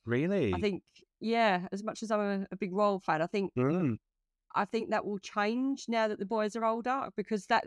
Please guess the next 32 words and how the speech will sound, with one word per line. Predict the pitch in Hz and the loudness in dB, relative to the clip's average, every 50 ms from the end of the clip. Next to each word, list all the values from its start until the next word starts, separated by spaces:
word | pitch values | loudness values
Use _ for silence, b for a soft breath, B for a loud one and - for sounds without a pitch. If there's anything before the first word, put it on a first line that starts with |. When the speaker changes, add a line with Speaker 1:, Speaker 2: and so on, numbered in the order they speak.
| - - | -2 -2
Speaker 2:
that | 214 202 - - | -2 -2 -2 -4
ship | - - - 185 156 - | -8 -4 -2 -2 -2 -2
was | - 170 160 | -4 -8 -8
just | - 190 180 - - | -6 -6 -8 -6 -4
phenomenal. | 185 165 170 165 170 170 180 196 247 277 _ _ _ - | -4 -2 -2 0 0 0 0 -2 -2 -4 _ _ _ -6
What | - 320 | -4 -2
was | 320 277 | -2 0
your | 311 | -2
initial | 277 269 277 - 277 | -2 -2 -4 -6 -8
thought | 214 - 269 240 - | -8 -4 -4 -2 -2
when | 226 233 | -2 0
you | 220 | 0
got | 208 214 - | 0 0 0
on | 208 | 0
the | 208 | -2
ship? | 196 - - 175 - - _ _ _ _ - | -2 -2 -2 -4 -4 -6 _ _ _ _ -8
Did | - 220 190 | -8 -6 -6
you | 214 | -6
do, | 185 - - - - - 160 - _ _ _ _ _ _ _ _ - | -8 -8 -8 -10 -12 -14 -20 -20 _ _ _ _ _ _ _ _ 0
had | 208 214 - | 0 0 0
you | 226 202 | -2 -4
been | - 262 247 254 | -2 0 0 2
on | 254 254 254 | 2 0 0
a | 240 | -2
Celebrity | - - 262 226 240 233 - - | -2 -4 -4 -4 -4 -6 -8 -8
ship | 226 - - 247 - | -6 -4 -6 -6 -6
before? | - 226 - - 262 262 262 | -8 -8 -4 -2 0 0 0
Did | 233 233 190 | 0 -2 -2
you | 214 | 0
have | 202 190 180 | 0 0 0
any | 196 190 185 | 0 0 -2
expectations? | - - - - 180 - 185 - 233 226 240 226 - - 247 240 247 254 240 - - | -4 -6 -8 -8 -8 -8 -4 -2 0 0 0 -2 -2 -2 -2 -2 -2 -4 -8 -10 -16